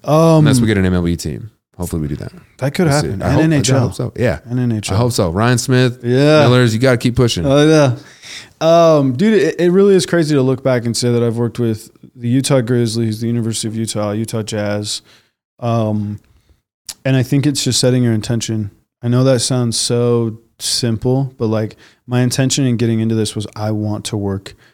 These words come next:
Speaker 1: with sports teams. I, my goal, like, anybody asked me, you know, getting into this, again, you just hear massage and you're like, "What are you gonna do with that? What does that mean? How's that look?" I'm like, "I don't think you understand. This isn't massage. This is, this is treatment. I wanna
Speaker 2: Right.
Speaker 1: help people get better and stay better.
Speaker 2: Right.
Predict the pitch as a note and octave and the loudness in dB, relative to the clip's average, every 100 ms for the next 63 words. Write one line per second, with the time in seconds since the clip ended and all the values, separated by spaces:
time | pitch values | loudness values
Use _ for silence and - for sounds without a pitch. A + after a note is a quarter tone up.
0 | _ A#2 - B2+ - - B2 - - _ | _ -10 -4 -4 -4 -12 -14 -14 -20 _
1 | _ _ _ _ _ _ - A#2+ A2+ B2 | _ _ _ _ _ _ -6 -2 0 0
2 | A#2+ G2 B2+ B2 G2+ G2+ - B2 C3+ B2 | 0 2 2 2 2 -2 -2 -2 0 2
3 | A#2 A2+ A2+ A#2+ A2+ A#2 A2+ G#2 G#2+ G#2+ | 2 0 -2 -4 -4 -4 -4 -2 -2 -2
4 | A#2 G#2+ G#2 B2+ C#3+ A2 F#2+ A2+ A#2 B2 | -2 -4 -4 -2 -2 -2 -2 -4 -2 0
5 | D3 A#2+ - C3 C3+ G#2+ G#2 G2+ G2 G#2+ | 0 0 0 0 0 0 -4 -6 -8 -12
6 | G2 _ _ A2+ B2 A#2+ G#2+ B2+ C3+ G#2 | -20 _ _ -10 -4 -2 0 0 0 -2
7 | A#2 A#2 G#2+ A#2 G#2+ A2+ A2 F#2 C3 A#2 | -4 -2 -2 -2 -2 -2 -2 -2 -2 -4
8 | A2 G#2+ G2 - _ _ _ A#2 E3+ F#3 | -6 -8 -10 -18 _ _ _ -2 -2 0
9 | C#3+ C3+ G#2 - B2+ A2 C3+ E3 C3 G#2+ | 0 0 0 -2 -2 0 0 0 0 -2
10 | - A#2 A2 F#2 G2+ B2 A2+ G2 - - | -2 -2 -2 -4 -4 -4 -4 -8 -12 -20
11 | - C#3+ A#2+ - - C#3 A2 A#2+ - A#2 | -8 -4 -2 -2 0 0 -2 -8 -4 0
12 | D3 - B2+ B2 - A#2+ A2+ G#2 G2+ - | 2 2 0 0 0 0 0 -2 -4 -12
13 | - A2+ B2+ C#3+ D3+ C#3+ F2+ - - A2 | -14 -4 -2 0 0 0 -2 -4 -2 -2
14 | F2+ - - - G2 F#2 | -4 -10 -18 -6 -2 -2